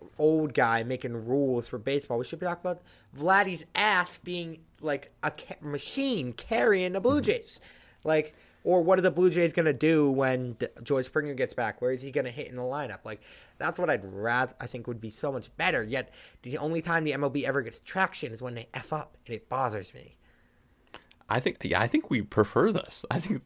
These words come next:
Speaker 2: we, we have the best
Speaker 1: <laughs>
Speaker 2: conversations during this. So honestly, I'm not gonna say,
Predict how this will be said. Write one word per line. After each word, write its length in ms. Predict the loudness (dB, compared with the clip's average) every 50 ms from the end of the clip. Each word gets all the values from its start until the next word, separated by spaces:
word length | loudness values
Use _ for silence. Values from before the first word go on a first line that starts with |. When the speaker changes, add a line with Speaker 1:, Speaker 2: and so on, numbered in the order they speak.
| -12 -8 -6
Speaker 2:
we, 200 | -6 -2 0 4
we 100 | 6 6
have 120 | 6 6 6
the 100 | 4 6
best 240 | 6 6 6 6 4
Speaker 1:
<laughs> 0 |
Speaker 2:
conversations 580 | 4 4 4 2 0 0 0 2 0 -2 -4
during 400 | -2 4 6 6 6 6 4 0
this. 180 | -2 -2 -2 0
So 180 | 6 8 10 10
honestly, 380 | 10 8 6 4 0 2 4
I'm 140 | 4 2 4
not 120 | 2 2
gonna 140 | 2 2 2
say, 240 | 4 6 6 6